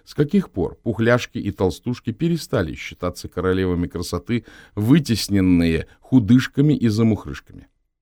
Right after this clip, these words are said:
Вот результат моих скромных и доморощенных изысканий. Если ошибаюсь, пусть специалисты меня поправят. Место баталии,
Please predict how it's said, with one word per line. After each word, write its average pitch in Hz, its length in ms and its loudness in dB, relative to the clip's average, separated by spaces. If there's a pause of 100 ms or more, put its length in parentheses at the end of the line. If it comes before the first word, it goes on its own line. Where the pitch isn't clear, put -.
(140)
Вот 165 240 2
результат 117 580 0
моих 101 300 -2
скромных 120 500 -2
и 98 60 -8
доморощенных 90 720 -2
изысканий. 76 720 -14 (340)
Если 98 300 -4
ошибаюсь, 104 560 2 (300)
пусть - 440 -6
специалисты - 840 -8
меня 82 240 -2
поправят. - 460 -18 (1400)
Место 139 540 4
баталии, 95 920 -2